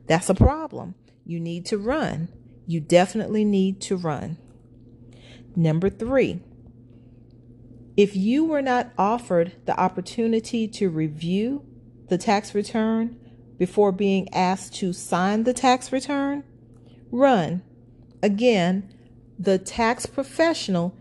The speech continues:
they need to be able to explain the tax return to you,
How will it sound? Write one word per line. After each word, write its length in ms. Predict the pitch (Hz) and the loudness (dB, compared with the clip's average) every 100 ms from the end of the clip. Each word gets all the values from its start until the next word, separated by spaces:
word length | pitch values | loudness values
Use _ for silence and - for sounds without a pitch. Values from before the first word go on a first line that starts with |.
| - - | -20 2
they 160 | 175 175 | 4 4
need 360 | 175 190 240 240 | 2 0 0 -2
to 100 | 247 | -2
be 240 | 254 - | -2 -2
able 360 | 185 214 220 214 | 2 2 2 -2
to 300 | - - 220 | -2 -4 -2
explain 1040 | 180 - - - 196 208 262 220 165 170 190 - - - | -2 -4 -10 -6 -4 0 0 0 0 -2 -4 -8 -12 -4
the 120 | 185 | -4
tax 440 | - 208 202 - | 0 0 0 -4
return 600 | 175 180 - 180 165 160 | -6 -6 -2 -2 -2 -4
to 360 | - - - 262 | -8 -10 -4 0
you, 440 | 220 139 67 - | 0 0 -4 -6